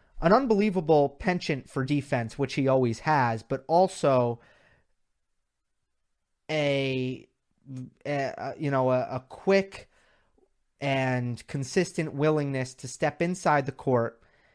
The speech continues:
He showcased a great transition game in the first two sets against Dominic Thiem in that final. Um,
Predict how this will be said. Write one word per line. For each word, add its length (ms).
He 120
showcased 580
a 60
great 420
transition 680
game 320
in 80
the 60
first 320
two 100
sets 280
against 280
Dominic 340
Thiem 200
in 60
that 200
final. 480
Um, 680